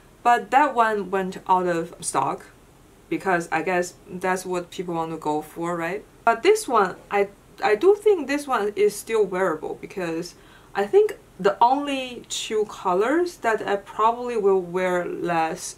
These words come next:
um, frequent is this super deep blue and this baby blue. I don't really wear blue that much on a daily basis. If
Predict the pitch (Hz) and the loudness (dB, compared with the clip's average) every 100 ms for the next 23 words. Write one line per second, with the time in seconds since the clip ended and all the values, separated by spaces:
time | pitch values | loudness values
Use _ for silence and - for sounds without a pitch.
0 | - 165 160 - 185 - 165 165 254 294 | -4 -2 -2 -8 -14 -8 -8 -6 -8 -8
1 | - - 185 190 - - - - - - | -8 -4 -4 -4 -10 -16 -20 -20 -4 0
2 | 185 196 - - - 196 202 185 180 175 | 2 0 -6 -14 -8 -6 -2 -2 -2 -6
3 | - 175 170 - - - 165 151 156 214 | -10 -8 -8 -10 -20 -6 -6 -4 -6 -6
4 | 285 - - - - - 185 185 185 190 | -10 -20 -20 -20 -20 -8 -4 -2 2 4
5 | 196 - 196 196 180 175 - - - - | 4 2 2 4 2 -4 -8 -8 0 0
6 | - 330 370 381 349 240 220 214 - 156 | 2 2 4 4 4 2 0 0 -2 -4
7 | 160 156 156 156 160 165 - - 165 165 | -4 -4 -2 -2 -2 -6 -6 -6 -4 -4
8 | 156 160 151 - - - - 214 240 - | -6 -6 -4 -4 -8 -8 -4 -4 -4 -14
9 | - 208 | -4 -2